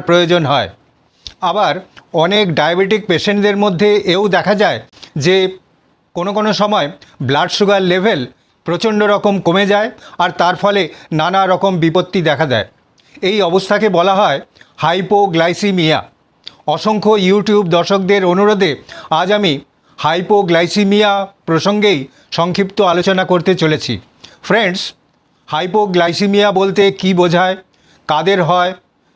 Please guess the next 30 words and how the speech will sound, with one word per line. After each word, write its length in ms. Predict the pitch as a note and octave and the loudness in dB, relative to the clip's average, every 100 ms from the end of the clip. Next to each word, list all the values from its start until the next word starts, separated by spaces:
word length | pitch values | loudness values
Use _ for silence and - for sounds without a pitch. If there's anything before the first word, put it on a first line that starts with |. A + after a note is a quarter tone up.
| - | -8
কেন 200 | D#3+ E3+ G3+ F3 | -6 -2 0 0
হয়, 220 | F3 E3+ - _ _ - F#3 | 0 -2 -10 _ _ -4 -2
এর 80 | F3+ D#3 | 2 0
লক্ষণগুলি 500 | E3+ G3+ F#3+ F#3 F#3+ F3+ | 2 0 0 2 0 0
কী 100 | F#3 E3 | -2 0
কী, 120 | F#3+ F#3 - _ _ - | -2 -2 -8 _ _ -4
এর 80 | F3 E3+ | -2 0
কারণগুলি 460 | D#3+ F#3 F#3+ F#3+ G3 F#3 | 0 0 2 2 2 2
বা 60 | F3+ | 0
কী 100 | G3 F3 | 0 0
কী, 120 | F#3 F#3 - _ _ | 0 -2 -8 _ _
এর 180 | G3 G3 D3+ | -2 0 0
ভয়াবহ 420 | D3 F3+ F#3+ F#3 G3 G3 G3 - | 0 0 2 2 2 0 -4 -4
পরিণতি 440 | D3+ F#3 G3 F#3+ G3+ E3+ | -2 0 0 0 -2 0
কী 80 | F#3 F3+ | 0 2
হতে 180 | F3+ F3+ | 0 0
পারে, 180 | F#3 F#3 F#3+ - _ - _ - | 0 -2 -6 -16 _ -20 _ -2
কী 100 | G3 | 0
কী 80 | G3 F#3+ | 0 -2
পরীক্ষা 280 | E3+ E3 F#3+ F#3 | 0 0 0 0
নিরীক্ষা 280 | F#3+ - F#3 | 0 0 0
করা 140 | F#3 F#3 F3+ | 2 0 2
প্রয়োজন, 400 | F3 F3+ F3+ F#3 F#3 _ _ _ | 2 2 2 0 -4 _ _ _
কোন 160 | E3+ F#3 F3+ | -2 0 2
কোন 140 | F#3 F3+ | 0 2
হোমিওপ্যাথিক 560 | C#3 F3 F#3 F#3 F3 F#3 E3 | 0 0 2 0 0 0 0
ওষুধ 260 | D#3+ F#3+ C3+ - _ F3 | 2 0 0 -12 _ -4
অত্যন্ত 300 | F3 G3 F#3 F#3 | 0 -2 0 0
কার্যকর 460 | D#3+ D#3+ F#3 F#3+ F3 D#3+ _ _ - | 0 0 0 0 -2 -4 _ _ -2
ও 20 | E3+ | 0